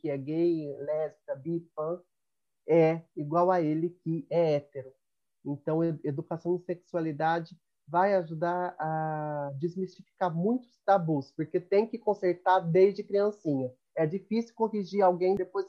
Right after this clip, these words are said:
que já cresceu. Para corrigir, essa pessoa precisa estar, é, disposta a se desfazer de muitas ideias erradas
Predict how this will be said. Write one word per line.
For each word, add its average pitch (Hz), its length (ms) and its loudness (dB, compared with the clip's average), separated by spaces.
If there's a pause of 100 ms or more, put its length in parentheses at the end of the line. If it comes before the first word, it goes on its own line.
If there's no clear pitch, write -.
que 202 160 4
já 185 140 2
cresceu. 175 580 0 (460)
Para 254 240 8
corrigir, 202 500 0
essa 233 300 2
pessoa 202 320 -4
precisa 190 340 -12
estar, 185 200 -2 (400)
é, 156 500 -4
disposta 214 1000 4 (220)
a 156 240 2
se 175 260 -2
desfazer 185 800 4
de 160 460 4
muitas 196 500 -2
ideias 175 420 2
erradas 165 460 -4